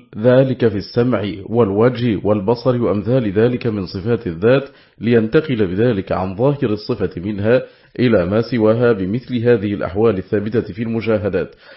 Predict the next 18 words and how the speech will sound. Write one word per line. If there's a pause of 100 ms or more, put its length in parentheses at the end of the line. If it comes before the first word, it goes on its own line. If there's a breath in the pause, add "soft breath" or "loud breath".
(260 loud breath)
لكن (320 soft breath)
من
الحياة
والعلم
والقدرة
أيضا
كذلك،
فإن
العلم
بالشاهد
عرض
قائم
يقدر
نفيه
بطريق (360 loud breath)
ضرورة
أو
اكتساب،